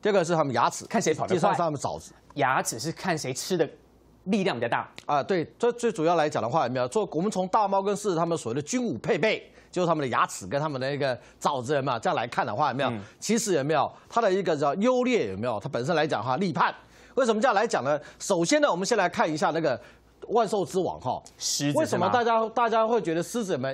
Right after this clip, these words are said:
Speaker 1: 有？有些人会认为可能狮子应该比较，比较厉害。为什么？因为
Speaker 2: 嗯。
Speaker 1: 早期的时候，西方世界的时候，他们只看到狮子，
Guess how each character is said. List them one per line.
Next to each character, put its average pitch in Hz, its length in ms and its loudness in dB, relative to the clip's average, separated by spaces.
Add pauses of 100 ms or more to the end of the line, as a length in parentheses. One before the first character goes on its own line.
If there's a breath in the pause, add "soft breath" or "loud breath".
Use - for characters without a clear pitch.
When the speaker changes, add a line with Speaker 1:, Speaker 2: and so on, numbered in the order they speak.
(120)
Speaker 1:
有？ 180 120 -14
有 156 160 0
些 214 80 4
人 196 100 0
会 196 80 0
认 190 100 2
为 147 120 -2
可 - 160 -6
能 143 40 -4
狮 190 160 -6
子 156 80 -4
应 139 80 -6
该 165 120 0
比 110 80 -10
较， 120 180 -2
比 - 140 -10
较 127 100 0
厉 151 160 -2
害。 143 140 -2
为 185 120 0
什 139 80 -4
么？ 135 60 -4
因 190 80 0
为 175 120 2 (120 loud breath)
Speaker 2:
嗯。 110 240 -2
Speaker 1:
早 160 240 2
期 156 160 -2
的 254 100 4
时 233 140 -2
候， 196 80 0
西 226 180 -4
方 226 160 0
世 196 180 -6
界 185 100 0
的 165 40 2
时 160 60 -2
候， 165 80 0
他 165 140 -2
们 165 100 -4
只 - 140 -12
看 185 120 -4
到 160 140 0
狮 175 220 -6
子， - 180 -14